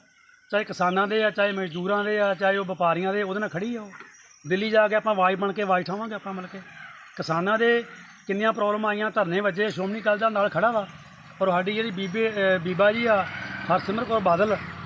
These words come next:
ਉਹਨਾਂ ਲੱਤ ਮਾਰੀ, ਵਜ਼ੀਰੀ ਨੂੰ ਮਿਲ ਕੇ ਬਾਹਰ ਆ ਗਏ ਆ। ਕਿਉਂਕਿ ਤਿੰਨ ਪਾਰਟੀਆਂ ਜਿਹੜੀਆਂ ਹਾਲੇ ਉਹ ਦਿੱਲੀੋਂ ਚੱਲਦੀਆਂ, ਜੇ ਕਾਂਗਰਸ ਪਾਰਟੀ ਦਿੱਲੀੋਂ ਚੱਲਦੀ ਆ, ਜੇ ਬੀਜੇਪੀ ਦਿੱਲੀੋਂ ਚੱਲਦੀ ਆ, ਆਮ ਆਦਮੀ ਪਾਰਟੀ ਦਿੱਲੀੋਂ ਚੱਲਦੀ ਆ, ਖੇਤਰੀ ਪਾਰਟੀ ਆ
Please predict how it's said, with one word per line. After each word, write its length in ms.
ਉਹਨਾਂ 180
ਲੱਤ 200
ਮਾਰੀ, 240
ਵਜ਼ੀਰੀ 220
ਨੂੰ 120
ਮਿਲ 120
ਕੇ 100
ਬਾਹਰ 220
ਆ 80
ਗਏ 80
ਆ। 140
ਕਿਉਂਕਿ 440
ਤਿੰਨ 200
ਪਾਰਟੀਆਂ 440
ਜਿਹੜੀਆਂ 300
ਹਾਲੇ 140
ਉਹ 80
ਦਿੱਲੀੋਂ 280
ਚੱਲਦੀਆਂ, 380
ਜੇ 80
ਕਾਂਗਰਸ 380
ਪਾਰਟੀ 280
ਦਿੱਲੀੋਂ 260
ਚੱਲਦੀ 340
ਆ, 100
ਜੇ 120
ਬੀਜੇਪੀ 440
ਦਿੱਲੀੋਂ 280
ਚੱਲਦੀ 360
ਆ, 140
ਆਮ 240
ਆਦਮੀ 180
ਪਾਰਟੀ 260
ਦਿੱਲੀੋਂ 240
ਚੱਲਦੀ 320
ਆ, 100
ਖੇਤਰੀ 280
ਪਾਰਟੀ 340
ਆ 160